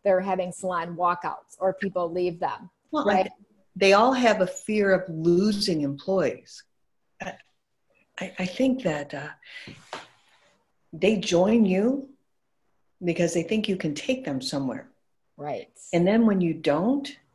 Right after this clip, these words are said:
Speaker 2: what a disappointment that is.
Speaker 1: Mm-hmm.
Speaker 2: So I'll risk, and I, you know, I tell every employee that,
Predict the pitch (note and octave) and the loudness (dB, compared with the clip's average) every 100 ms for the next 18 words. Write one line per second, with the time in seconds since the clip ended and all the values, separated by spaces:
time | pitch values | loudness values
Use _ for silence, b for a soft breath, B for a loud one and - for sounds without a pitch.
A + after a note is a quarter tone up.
0 | _ - A#3 - F3+ - D3 - - G3+ | _ -10 -8 -6 -6 -6 -8 -10 -6 -6
1 | D3+ B2 A#2+ B2 - F3+ E3+ E3+ E3 - | -4 -6 -8 -10 -10 -14 -14 -16 -18 -20
2 | - - E3 D#3+ D#3+ B B B B B | -8 0 2 2 -4 B B B B B
3 | _ _ _ _ - F#3+ B3 F3+ F#3 A3 | _ _ _ _ 0 4 4 4 4 4
4 | - - D#3 G3 - - F3+ F3+ A3 A#3 | 0 -4 -4 -4 -4 -6 -4 -2 -4 -2
5 | G#3 F#3+ F#3 F#3 F3+ D#3+ F3+ G3 G3+ D3+ | 0 2 2 0 -2 -4 -4 -2 0 -2
6 | C3+ - | -4 -8